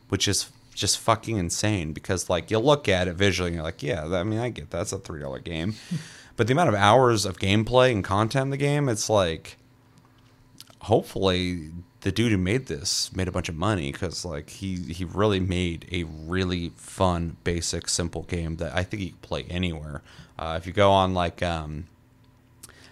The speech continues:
Speaker 1: uh, well, I don't know if, um, the Apple Store or whatever the hell it's called, uh, has any, but, um, on my Android, uh, on the store, there's a shitload of copycats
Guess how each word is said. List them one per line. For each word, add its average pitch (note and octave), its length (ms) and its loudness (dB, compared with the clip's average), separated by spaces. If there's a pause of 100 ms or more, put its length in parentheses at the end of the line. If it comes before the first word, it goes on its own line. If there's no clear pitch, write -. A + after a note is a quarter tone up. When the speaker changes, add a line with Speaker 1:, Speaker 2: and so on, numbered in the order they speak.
(160)
Speaker 1:
uh, E2+ 200 -12
well, G2+ 140 6
I - 20 8
don't B2 100 2
know A2+ 120 6
if, - 240 -4
um, E2 580 -8 (180)
the F#2 100 -2
Apple F#2 260 0
Store F2+ 260 -2
or E2 80 -2
whatever E2+ 240 0
the - 60 -4
hell E2+ 100 -2
it's E2+ 120 -10
called, E2 460 -4
uh, E2+ 140 -6
has F2 480 -2
any, F#2 300 0
but, E2+ 440 -2
um, E2+ 380 -4 (120)
on G#2 120 2
my G2 80 4
Android, F2+ 560 2
uh, E2+ 420 -4 (1400)
on G2 140 2
the F2 40 -2
store, A#2 480 6 (260)
there's C#3 100 -8
a G2+ 120 2
shitload G2+ 360 2
of E2 80 -8
copycats E2+ 760 -4